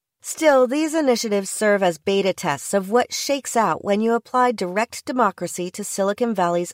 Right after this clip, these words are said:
unelected leaders. It's this political momentum, more than any tax, that worries the tech industry. The Bay Area votes suggest that Seattle's approved and then rescinded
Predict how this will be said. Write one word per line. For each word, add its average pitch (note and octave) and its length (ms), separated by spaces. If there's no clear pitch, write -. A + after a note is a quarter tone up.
unelected F#3+ 580
leaders. E3 600
It's A#3 300
this A#3+ 360
political B3 600
momentum, F#3+ 640
more A#3+ 260
than A3+ 280
any B3+ 260
tax, - 600
that - 160
worries G#3+ 480
the F#3 100
tech F#3+ 280
industry. D#3 580
The A#3 100
Bay D4 360
Area G#3+ 400
votes F3 480
suggest B3+ 580
that A3 240
Seattle's A#3+ 540
approved G3 640
and G3+ 240
then A#3+ 240
rescinded G3+ 640